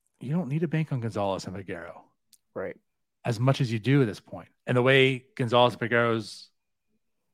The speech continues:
Speaker 1: careers have gone, I don't know if you can truly bank on it.
Speaker 2: Right.
Speaker 1: So w-,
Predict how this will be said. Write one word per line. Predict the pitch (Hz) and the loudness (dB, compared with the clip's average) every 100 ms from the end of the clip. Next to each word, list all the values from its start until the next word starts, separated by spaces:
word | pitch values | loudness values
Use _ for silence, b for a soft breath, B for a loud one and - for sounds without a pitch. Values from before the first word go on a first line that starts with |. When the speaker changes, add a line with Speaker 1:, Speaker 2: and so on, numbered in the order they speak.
| _ _ | _ _
Speaker 1:
careers | - 131 127 123 | -6 0 2 2
have | 113 98 | 0 2
gone, | 123 160 143 120 117 | 6 8 8 4 2
I | 120 | 2
don't | 131 | 2
know | 123 | 2
if | 127 | -2
you | |
can | - - 135 151 | -6 -4 0 0
truly | 139 - 117 | -2 -4 -4
bank | 107 101 92 | -4 -6 -8
on | 101 98 | -8 -6
it. | 117 - b b b b _ | -6 -8 b b b b _
Speaker 2:
Right. | 104 95 - _ _ _ _ _ _ | -12 -12 -14 _ _ _ _ _ _
Speaker 1:
So | - - 131 120 - _ | -18 -8 -6 -6 -10 _
w-, | - 117 | -10 -10